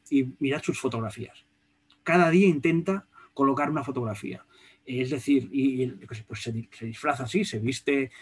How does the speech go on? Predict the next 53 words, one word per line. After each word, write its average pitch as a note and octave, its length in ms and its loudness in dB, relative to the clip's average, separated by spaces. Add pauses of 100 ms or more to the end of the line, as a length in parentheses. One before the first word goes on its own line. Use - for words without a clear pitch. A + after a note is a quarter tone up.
(200)
eh, B2+ 400 -4
pues A#2+ 140 -8
si - 100 -6
va B2 120 0
a - 20 2
un C#3+ 160 2
hospital C3+ 400 -2
se B2+ 100 -6
viste B2 380 -2
con A#2 140 -4
la A#2 60 -2
bata A2+ 200 -4
blanca, E3+ 400 2
si D3 140 -4
va C3 120 2
a B2+ 40 4
una C3+ 180 0
fábrica C3+ 300 -2
de A#2+ 60 -4
cerveza B2+ 460 -6
se B2 140 -8
pone A#2+ 460 -6 (340)
el A2+ 220 -4
casco, E3+ 420 -2
o - 40 -14
sea, C3+ 200 -6 (960)
él F#3+ 240 4 (260)
conoce E3 480 4
a A#2 60 0
los A2 160 -4
medios D#3+ 560 0
y C3 160 0
busca E3+ 340 2
siempre E3 300 2
la C3+ 80 -2
imagen. A#2 400 -6
¿Y C#3 80 -4
por C#3 180 -4
qué - 80 0
busca F#3+ 300 0
la D#3+ 60 -2
imagen? D3+ 420 0
Y C3 40 -2
esto C#3 160 -8
es C#3+ 60 -10
algo D#3 200 -2
que C#3 60 -4
hemos C3+ 120 -2
visto C3+ 200 -6
también C3 240 -2
en C3 60 -2
esta B2 160 -8
pandemia. A#2+ 460 -4